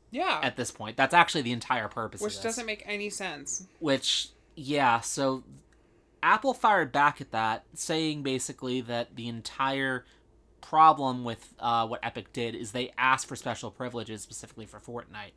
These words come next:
Speaker 1: Yeah.
Speaker 2: And to be clear, what Fortnite asked to set up on Apple's platform, which is pretty, uh,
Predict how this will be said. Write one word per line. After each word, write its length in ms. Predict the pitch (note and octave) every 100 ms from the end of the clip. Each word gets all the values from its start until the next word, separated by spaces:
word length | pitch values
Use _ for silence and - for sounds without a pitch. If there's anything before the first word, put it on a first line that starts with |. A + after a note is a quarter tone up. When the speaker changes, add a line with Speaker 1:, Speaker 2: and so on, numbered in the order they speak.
| - -
Speaker 1:
Yeah. 180 | F#3+ -
Speaker 2:
And 120 | - C#3
to 60 |
be 100 | F#3+
clear, 320 | F#3 G#3+ F#3+
what 240 | C#3+ D3 B2+ -
Fortnite 640 | - E3 F3 F#3 F3 - -
asked 320 | C3 D#3 -
to 60 |
set 180 | - B2+
up 160 | B2 C3+
on 120 | A#2
Apple's 300 | A#2 A2+ A2
platform, 600 | - A#2 - - A2 A2
which 160 | A2 -
is 100 | -
pretty, 420 | F3+ F3+ E3 D3 - - _ _ B2
uh, 380 | A#2+ A#2 A2+